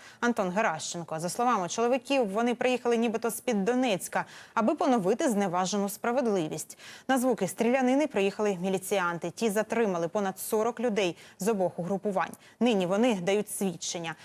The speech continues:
У них вилучені балаклави, бейсбольні біти, ножі, пляшки з коктейлями Молотова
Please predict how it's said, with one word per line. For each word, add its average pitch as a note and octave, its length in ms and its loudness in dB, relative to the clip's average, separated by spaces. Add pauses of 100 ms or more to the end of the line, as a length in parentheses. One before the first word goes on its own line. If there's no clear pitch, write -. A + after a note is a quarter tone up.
(200)
У C4+ 60 2
них D4 200 2
вилучені G#3 640 2
балаклави, G#3 640 2
бейсбольні F3 560 -2
біти, G3+ 400 0
ножі, F#3+ 520 0
пляшки F3+ 520 -2
з - 120 -10
коктейлями F3 540 -4
Молотова A3 580 0